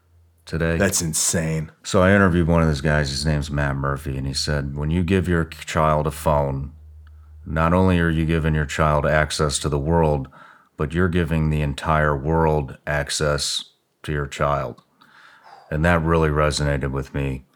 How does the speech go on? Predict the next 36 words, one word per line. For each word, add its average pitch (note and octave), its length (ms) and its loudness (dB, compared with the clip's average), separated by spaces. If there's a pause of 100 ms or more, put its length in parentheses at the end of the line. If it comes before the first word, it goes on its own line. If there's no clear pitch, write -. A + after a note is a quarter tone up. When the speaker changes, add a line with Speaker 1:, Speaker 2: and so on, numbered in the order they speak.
(400)
Speaker 1:
and C#2 580 -2 (1300)
I'm D2 200 -2
gonna C2+ 200 -4
take C2+ 260 -6
that C#2 180 -4
very C2+ 340 -4
seriously C#2 760 -4 (240)
when D#2 140 -6
it D2+ 80 -6
comes D2 240 -4
to C#2 60 -6
raising C#2 320 -4
my C#2 160 -4
kid. C#2 340 -10 (480)
Speaker 2:
Yeah, F2+ 380 2
well, E2+ 180 -2
that's F2+ 240 0
good F2+ 300 0
because D#2+ 320 -4
you're F2 100 -2
gonna F2 140 0
go F2 200 0
off E2 240 2
grid F2+ 400 0
because D#2+ 380 -4
that E2 220 0
kid E2+ 260 -2
is D2+ 160 -2
gonna D2+ 200 -2
have D#2 280 -6
so, - 220 -2
can - 220 -6
you A#2 140 2
imagine F#2 480 0
the D2 60 -4
pressure? E2 580 -4